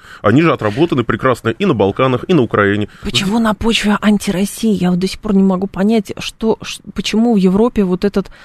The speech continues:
Speaker 2: существует на уровне инстинкта или как вот на, на животном уровне, а, вот это то ли боязнь России, то ли ненависть к России, то ли еще что-то. Более того, после кровопролитной, кровавой Второй мировой войны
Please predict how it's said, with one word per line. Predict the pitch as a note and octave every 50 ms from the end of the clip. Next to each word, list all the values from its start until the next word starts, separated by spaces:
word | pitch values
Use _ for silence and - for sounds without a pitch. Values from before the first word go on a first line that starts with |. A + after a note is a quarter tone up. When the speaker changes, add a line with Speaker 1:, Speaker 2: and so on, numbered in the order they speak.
| - _
Speaker 2:
существует | _ - G3 F#3 - F#3 - - G3+ A3 A#3 -
на | F#3+ F3 F3+
уровне | G3 G#3 G#3+ G#3 F#3 F#3 F#3 F3+ -
инстинкта | F#3 F#3 F3 - - - F#3+ F#3+ F#3 - - - E3
или | E3 - - F#3 F#3 F3+ E3+
как | - D#3+ E3 _
вот | - F3 -
на, | F#3 F#3 F#3
на | - F#3 F#3+ G3
животном | F#3 G3+ G3 F3 F3 G3+ G#3 - G3 F#3 F#3+
уровне, | G3+ G3+ G3 F3+ E3+ E3+ E3 - - - - - - - - -
а, | - - E3+ E3+ E3+ E3+ E3
вот | - F3+ E3+ F#3+
это | F3 -
то | - F3+
ли | G3+
боязнь | G#3+ F#3 A3+ A#3 A#3 G3 G3 F3+ E3+ D#3+ D#3+
России, | D#3 D3 D3 D3+ - - - - - -
то | - D#3+ F3
ли | G3 A3+
ненависть | A3+ A3+ A3+ A3+ G#3 F#3+ F3+ E3 D#3+ D#3 - -
к | - -
России, | F3+ E3 E3 - - - D#3+
то | D3 - E3+ F3+
ли | G3+ A#3
еще | A#3+ - - B3 B3
что-то. | A3+ - - - G#3 F#3+ - D#3 - - - - - - -
Более | E3+ E3 G#3+ C4 B3 G#3 F#3+
того, | F#3 G3+ G3+ G3 F#3+ E3
после | D3 - - G3+ A#3+ C4 B3 - A3 G3
кровопролитной, | F3+ - F#3 F3+ F#3+ G3 F#3+ G#3+ G3+ G3+ A3 A3+ G#3+ - - D#3+
кровавой | D#3+ - F3 F3 F3+ F#3+ F#3+ F#3+ F3+ E3+
Второй | - - - D#3+ F#3
мировой | F3+ F3 D#3+ D#3 E3+ F3+ F#3 F3
войны | D#3+ D#3 E3 E3 F3 F#3 E3